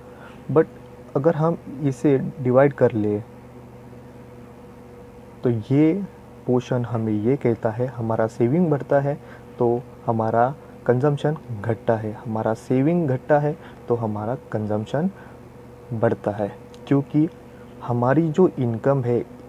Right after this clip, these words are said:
इनकम का दो पार्ट में डिवाइड होता है, एक होता है सेविंग, एक होता है कंजम्पशन। इन दोनों को एक example एक coin का दिया जाता है, जिसे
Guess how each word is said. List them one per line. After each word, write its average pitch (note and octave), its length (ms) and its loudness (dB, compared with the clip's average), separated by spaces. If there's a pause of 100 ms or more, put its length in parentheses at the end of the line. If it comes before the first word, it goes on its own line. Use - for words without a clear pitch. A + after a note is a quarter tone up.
(100)
इनकम D3+ 380 2
का D3+ 180 2
दो B2 320 0 (120)
पार्ट B2+ 280 0
में C#3 200 -2 (360)
डिवाइड A#2 280 2
होता A#2+ 240 -2
है, B2+ 140 -2
एक B2 260 -2
होता A2+ 200 -4
है A2 80 -2
सेविंग, B2+ 420 0 (120)
एक A#2 160 -2
होता A2+ 260 -2
है C3 140 0
कंजम्पशन। G#2+ 540 -2 (420)
इन D3+ 200 2 (320)
दोनों C3+ 440 4 (340)
को D3 160 6
एक C3+ 240 0
example A#2+ 680 -2
एक C#3+ 120 -2 (220)
coin A#2+ 240 0
का C3 160 0
दिया A2+ 300 2
जाता G#2 260 0
है, C#3+ 220 -2
जिसे B2+ 380 -2